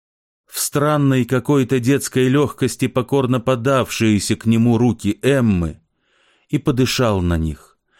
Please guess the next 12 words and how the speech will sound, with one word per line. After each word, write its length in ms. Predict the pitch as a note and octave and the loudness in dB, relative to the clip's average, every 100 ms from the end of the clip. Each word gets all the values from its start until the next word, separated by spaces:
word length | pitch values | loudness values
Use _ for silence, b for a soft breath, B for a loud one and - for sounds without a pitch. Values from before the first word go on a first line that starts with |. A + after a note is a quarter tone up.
| b b | b b
стал 340 | - - C3+ A#2+ | -12 -4 -2 0
тереть 460 | - B2+ C3 A2+ | 0 2 2 0
их 100 | G2 | -4
с 80 | - | -2
осторожной 680 | G#2 - G#2+ G#2+ F#2 G#2 G#2 | -2 0 0 2 0 0 2
нежностью 600 | G#2+ A2 F2+ G2 - G2 | 4 2 0 -4 -2 -4
в 60 | - | -2
своих 380 | G2 G2+ F#2 | 0 0 0
ладонях, 720 | G2+ G2+ G#2+ G#2+ F2 D2 - _ b b b b b | -2 0 0 0 -2 -6 -12 _ b b b b b
потерянно 580 | A2+ A2 B2 A2+ A2 A2 | -4 0 0 2 2 0
успокаивая 1040 | - G#2+ - G#2+ - B2+ B2+ A2 F2+ F2+ | -2 -6 -2 -4 -2 0 2 2 2 2
ее 480 | F2+ F2 E2+ E2+ D2 | 0 -2 -2 -2 -2